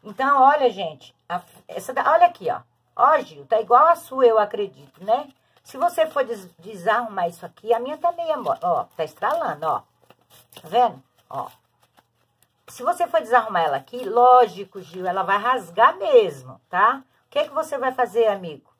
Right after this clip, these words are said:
Qualquer fibra de bananeira. Até pra nós fazer nossas tranças, tá? Na hora que elas estão um pouquinho mais seca, ó, o que que nós fazemos? Ó, olha o tanto de, de trança aqui, que é pra mim mostrar pra vocês agora as minhas bandejas.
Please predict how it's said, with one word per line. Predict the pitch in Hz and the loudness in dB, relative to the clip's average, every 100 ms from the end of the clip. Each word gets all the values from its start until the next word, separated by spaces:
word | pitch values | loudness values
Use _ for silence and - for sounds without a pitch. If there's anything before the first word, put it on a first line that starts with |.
| _ _ _ | _ _ _
Qualquer | - 269 247 - _ 320 320 339 320 _ _ | 4 6 6 2 _ 2 4 4 0 _ _
fibra | - 285 262 262 | -14 -10 -6 -6
de | 240 | -4
bananeira. | 208 247 240 175 143 - _ _ - | -2 -2 -2 -6 -10 -12 _ _ -6
Até | 226 _ 285 311 | -6 _ 0 0
pra | 339 311 | 2 -2
nós | 285 277 | -2 -4
fazer | 254 240 220 | -6 -2 0
nossas | 233 254 226 - | 0 -2 -4 -12
tranças, | - 196 185 202 196 226 - _ _ _ _ - | -12 -6 -4 -4 -8 -16 -16 _ _ _ _ -8
tá? | 202 214 220 | -4 -2 -4
Na | 202 208 | 0 2
hora | 214 | 2
que | 214 | 2
elas | 208 202 | -2 -2
estão | 175 _ 208 202 | -6 _ -6 -6
um | |
pouquinho | 190 180 269 320 | -6 -18 -12 -6
mais | 311 277 | -6 -8
seca, | - 202 196 202 247 254 _ _ _ _ - | -12 -6 -6 -4 -6 -6 _ _ _ _ 0
ó, | 226 170 | 2 2
o | 123 | 0
que | 220 | -8
que | 202 | -10
nós | 214 214 | -8 -6
fazemos? | 208 180 165 139 127 | -6 -6 -10 -12 -12
Ó, | 175 147 170 | -6 -2 -2
olha | 226 | -4
o | 220 | -6
tanto | 208 185 | -8 -8
de, | 180 _ _ 160 | -18 _ _ _
de | 196 | -16
trança | 202 185 180 | -10 -10 -10
aqui, | - 202 | -20 -6
que | 247 | -6
é | |
pra | 233 | -6
mim | 220 | -14
mostrar | 214 208 202 | -8 -8 -6
pra | 208 202 | -6 -8
vocês | 190 208 | -10 -8
agora | 190 185 185 | -6 -4 -6
as | 175 | -6
minhas | 175 - | -10 -8
bandejas. | 165 165 226 214 | -12 -6 -6 -6